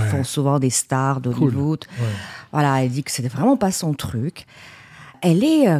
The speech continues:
Speaker 1: complètement, euh, elle a un vice.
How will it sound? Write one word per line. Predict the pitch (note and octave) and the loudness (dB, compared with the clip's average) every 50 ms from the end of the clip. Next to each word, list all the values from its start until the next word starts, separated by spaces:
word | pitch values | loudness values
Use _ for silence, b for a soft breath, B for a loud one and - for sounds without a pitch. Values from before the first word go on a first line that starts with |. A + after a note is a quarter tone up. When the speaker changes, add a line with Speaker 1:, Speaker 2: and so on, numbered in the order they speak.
| - - | 0 -4
Speaker 1:
complètement, | - - F4+ D#4+ - A3 G3+ F#3 - - G#3+ A#3+ C4+ C#4+ C#4 B3 G3+ - - | -4 -2 -2 0 0 0 -2 -2 -2 2 4 4 6 6 6 4 2 0 -2
euh, | E3+ E3 D#3+ D3+ D3 C#3+ C#3 C#3 C3 C3 B2 A#2+ B2 B2 A#2 A2+ A#2+ C3 C3+ C3 - _ B B B B | -4 -2 -2 -2 -2 -2 -2 -2 -2 -2 -2 0 0 2 2 2 0 -2 -4 -8 -12 _ B B B B
elle | - - B3 | 2 4 4
a | D4+ | 6
un | C#4 C4 | 6 4
vice. | G#3+ D3+ C#3+ C#3+ - - - | 4 2 -2 -6 -6 -6 -6